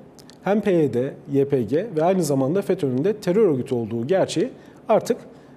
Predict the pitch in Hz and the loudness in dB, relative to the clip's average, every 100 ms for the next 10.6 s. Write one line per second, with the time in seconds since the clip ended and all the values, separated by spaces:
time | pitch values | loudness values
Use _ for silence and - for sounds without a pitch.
0 | - - - - - 175 247 - 180 135 | -12 -8 -6 -4 2 4 2 2 -2 -2
1 | 123 131 196 254 180 180 175 180 - 214 | -4 -2 0 0 2 2 0 -6 -6 -2
2 | 196 175 180 185 180 180 180 190 208 139 | 0 0 0 0 0 2 2 2 2 0
3 | 113 110 113 - 156 285 - - - - | -2 -6 -8 -6 -4 -4 -6 -20 -14 -2
4 | 254 - 147 139 269 196 165 135 - 92 | 0 2 0 0 0 2 0 0 -4 -8
5 | - - - - - - - 151 156 180 | -10 -20 -20 -20 -20 -20 -16 -10 -10 -12
6 | - - - - 156 208 214 208 208 208 | -20 -20 -20 -6 2 4 6 4 2 0
7 | 208 190 190 147 175 196 180 185 185 175 | 0 2 2 2 2 2 2 2 2 0
8 | 170 165 180 196 185 175 175 175 165 175 | -2 0 0 0 0 -2 -2 -4 -2 -2
9 | 170 170 170 170 165 165 165 - 170 156 | -2 0 -2 0 -2 -2 -4 -2 -4 -4
10 | 147 151 143 151 156 | -2 -2 -2 0 -2